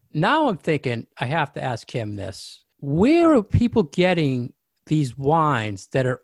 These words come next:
under eight dollars in, in this range it, at so much volume?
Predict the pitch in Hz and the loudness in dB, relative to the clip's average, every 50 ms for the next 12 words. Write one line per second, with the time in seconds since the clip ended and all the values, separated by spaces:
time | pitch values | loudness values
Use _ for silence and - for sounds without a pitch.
0 | - - 151 160 180 180 170 175 160 151 143 - _ _ _ _ _ _ _ _ | -8 -4 -2 -2 -2 -2 -2 -2 -2 -4 -4 -8 _ _ _ _ _ _ _ _
1 | _ 151 160 196 233 - - _ - 147 127 127 123 117 113 113 117 113 110 110 | _ 0 0 0 0 -2 -6 _ -4 -2 0 0 0 -2 -2 -4 -4 -4 -4 -6
2 | - - _ _ - - - 175 156 160 - - - - _ _ _ - 170 185 | -8 -12 _ _ -20 -12 -6 -4 -2 -2 -4 -6 -16 -20 _ _ _ -2 0 2
3 | 196 196 226 220 - - 190 190 220 262 254 220 170 131 - - - - 165 175 | 4 4 4 2 2 2 2 2 2 2 2 0 0 -2 -6 -10 -8 -6 -6 -4
4 | - - 170 170 - - - 208 202 214 214 - - 151 139 160 196 269 285 196 | -2 -2 -2 -2 -4 -4 -2 -2 0 0 -2 -4 -4 -4 0 2 2 2 2 0
5 | 120 95 92 - | -4 -8 -12 -18